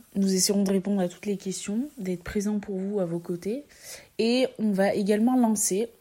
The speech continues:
des défis, euh, aux jeunes, aux parents, aux professeurs, à tous ceux qui souhaitent participer, donc en ligne sur nos réseaux. Donc par le, on a lancé lundi le premier défi autour de l'éloquence.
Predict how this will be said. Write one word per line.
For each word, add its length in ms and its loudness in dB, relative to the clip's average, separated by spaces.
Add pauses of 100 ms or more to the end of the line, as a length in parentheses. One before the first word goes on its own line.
(180)
des 220 4
défis, 440 2 (640)
euh, 760 -6 (300)
aux 100 -2
jeunes, 540 2
aux 120 -4
parents, 480 -2
aux 80 -2
professeurs, 480 -4
à 80 0
tous 120 -12
ceux 140 -2
qui 120 -10
souhaitent 240 -2
participer, 640 -4
donc 200 -4
en 140 -2
ligne 260 4
sur 160 -4
nos 140 -2
réseaux. 340 -4 (760)
Donc 160 2
par 180 6
le, 840 2
on 120 4
a 120 8
lancé 340 4
lundi 440 2
le 120 4
premier 320 0
défi 420 -4
autour 280 -6
de 100 -2
l'éloquence. 640 0